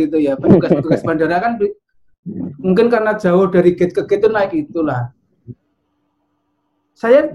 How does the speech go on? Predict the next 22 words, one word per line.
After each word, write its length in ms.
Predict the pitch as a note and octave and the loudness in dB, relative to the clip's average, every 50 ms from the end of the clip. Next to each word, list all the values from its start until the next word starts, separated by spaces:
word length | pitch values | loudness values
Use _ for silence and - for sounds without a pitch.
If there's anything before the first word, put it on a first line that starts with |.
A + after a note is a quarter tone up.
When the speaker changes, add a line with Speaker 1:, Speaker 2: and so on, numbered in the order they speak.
| - - | -10 -4
Speaker 1:
dari 240 | - G3 F#3+ F#3+ G3 | -2 2 2 4 4
penjelasan 320 | G#3+ G3+ F#3+ F#3+ F#3 G#3+ | 4 2 2 2 0 0
Pak 160 | G#3 A3+ A3 | -2 -4 -4
Kus 160 | A#3 A#3 A3+ A3 | -4 -4 -4 -2
tadi 160 | - C#4+ C#4 | -4 0 0
jadi 160 | G#3 F#3 F#3 | 2 4 4
kepikiran, 480 | G3+ G3+ G3+ - B3+ A3 G#3 F#3 F3 - | 4 2 0 -4 -4 -4 -4 -4 -2 -2
jangan-jangan 480 | D#3+ D#3+ D#3+ D3+ D3 - C#3+ F3+ G#3+ B3+ B3 | 0 2 2 2 2 2 0 0 0 0 0
memang 400 | G3+ D#3 C#3 C#3 D3+ E3+ - F#3+ | 0 2 2 2 0 0 -2 -6
itu 160 | F3+ F3+ A#3+ | -2 -2 -2
untuk 160 | A#3+ A#3 B3 | -2 -2 -4
memastikan 720 | A#3+ A3+ A3 G#3+ G#3 G3 - G3 E3 - - F#3+ G#3 A3+ G#3+ | -4 -4 -4 -4 -4 -4 -4 -6 -6 -4 -4 -6 -6 -4 -4
bahwa 240 | F3+ E3 D#3 E3 | -2 -2 0 0
tadi 320 | E3+ F#3 E3+ - E3 D3+ C3+ | 0 -2 -2 0 -2 -2 -2
lah, 160 | C3 A#2+ - | -2 -6 -8
Speaker 2:
Iya. 60 | _ _ _ _ _ _ _ _ _ _ _ | _ _ _ _ _ _ _ _ _ _ _
Speaker 1:
waktu-waktu 560 | - F#3 F#3 - A3 G#3+ G#3+ A3 G#3 G#3+ - A3 A3 | -4 -4 -2 2 2 4 4 4 2 0 0 2 2
yang 80 | G3+ F#3+ | 2 2
mungkin 320 | G3 F#3+ G3 G3 G#3 G3+ | 2 0 0 2 0 2
terbuang 480 | G3+ G#3+ G#3 G3+ - F3+ F#3+ F#3 F3+ F3+ | 2 0 -4 -2 2 2 2 4 4 2
banyak 320 | - F3 E3 F3+ F#3 F#3 | 0 0 0 0 -2 -4
untuk, 480 | - G3 F#3 _ - - - _ _ | -8 -16 -8 _ -4 -4 -4 _ _